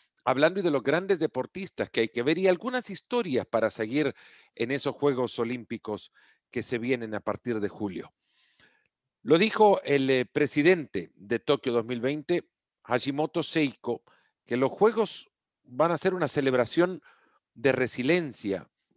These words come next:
de solidaridad, el compartir la humanidad. Juntos, Tokio dos mil veinte y el mundo se han encontrado con una crisis sin precedentes. La organización, sin embargo,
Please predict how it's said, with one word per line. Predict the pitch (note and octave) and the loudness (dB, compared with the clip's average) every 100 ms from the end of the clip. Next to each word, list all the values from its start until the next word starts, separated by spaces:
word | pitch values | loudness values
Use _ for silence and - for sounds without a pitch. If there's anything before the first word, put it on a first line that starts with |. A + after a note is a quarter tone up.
| _ | _
de | F#2 G2+ F#2 D#2+ _ _ _ _ _ - | -2 -2 -2 -6 _ _ _ _ _ -16
solidaridad, | - - F#3 D#3+ D3 C3+ B2+ D#3 F3 B2 F#2 _ _ _ _ _ _ _ _ _ _ | -10 0 2 4 4 4 4 4 4 2 -6 _ _ _ _ _ _ _ _ _ _
el | - - | -16 0
compartir | D#3 D3 D#3 C#3 - G#3 G3 | 2 2 4 4 2 -2 4
la | E3+ | 6
humanidad. | C#3 B2+ B2 B2+ E3 C3+ F2 _ _ _ _ _ | 4 2 0 4 4 4 0 _ _ _ _ _
Juntos, | - B3+ A#3+ E3 E3+ | 0 2 2 0 0
Tokio | - A3+ A#3 | 2 2 4
dos | F#3+ | 2
mil | E3 G3 | 2 2
veinte | F#3+ G#3 F3 | 0 2 4
y | D#3 | 4
el | D#3 | 4
mundo | E3+ A#3 G3 | 2 -2 -2
se | - | 0
han | G3+ | -2
encontrado | G#3 - D#3 C#3+ G3 A3 F#3 | -2 -2 -2 2 4 6 4
con | D3 C#3+ A2+ _ _ | 4 2 -2 _ _
una | - F#3+ G#3+ | -6 0 0
crisis | - A3+ - F#3 - | 0 -4 -4 -6 -6
sin | - E3 D3+ | -6 -6 -4
precedentes. | A#2+ D3+ C3+ D3+ D3+ A3+ G3 - G#2+ F2 - _ _ _ - | 0 2 2 2 2 2 0 -4 -4 -4 -18 _ _ _ -6
La | A#2 | 2
organización, | B2 B2 B2 B2 B2+ A2+ - A3+ E3+ | 2 2 -2 -2 -4 -4 -2 -2 -2
sin | - A#2 | -6 -8
embargo, | A2+ A#2+ G#2+ F2+ A2+ | -2 0 0 -2 -8